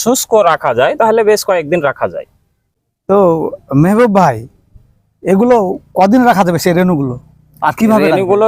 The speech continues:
Speaker 1: শুকিয়ে কাঁচের পাত্রে যদি রাখা যায় তাহলে ফ্রিজ করে আপনার পাঁচ সাত দিন রাখা যাবে।
Speaker 2: তার বেশি রাখা যাবে না?
Speaker 1: না, তার বেশি রাখা যাবে
Speaker 2: মানে
Speaker 1: না।
Speaker 2: তারপরে হয়তো কাজ আর
Speaker 1: আর
Speaker 2: হবে না।
Speaker 1: যদি না শুকিয়ে রাখে তাহলে কিন্তু একদিনেই নষ্ট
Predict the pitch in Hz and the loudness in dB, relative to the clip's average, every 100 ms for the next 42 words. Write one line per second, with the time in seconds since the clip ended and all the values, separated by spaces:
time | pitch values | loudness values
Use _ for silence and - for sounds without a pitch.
0 | 220 - 180 - 202 214 220 - 165 160 | 0 0 -2 0 2 2 2 0 -2 -2
1 | - 202 - 160 151 156 156 151 147 135 | 0 0 2 -2 0 0 2 2 2 0
2 | 123 127 117 156 214 165 165 175 165 - | -2 -2 0 0 0 0 2 0 0 -2
3 | 170 160 - 156 151 165 190 202 160 - | -2 -2 -2 0 2 0 -2 -2 -4 -2
4 | 139 135 147 120 - 101 85 85 _ _ | -4 -2 -2 -4 -6 -12 -12 -18 _ _
5 | 160 165 175 196 180 170 139 123 131 156 | -6 -4 -4 -2 0 -2 -2 -2 -2 -2
6 | 160 156 - 113 - 113 95 143 175 190 | 0 -2 -2 -4 -4 -8 -6 -2 -2 0
7 | 240 214 226 180 175 170 160 160 180 180 | 0 0 0 0 2 2 0 0 0 2
8 | 170 190 208 190 175 180 160 156 196 196 | 2 0 -2 -6 0 0 2 0 0 0
9 | 175 170 180 185 175 151 135 160 190 156 | 0 0 -2 0 0 0 0 0 0 -2
10 | - | -4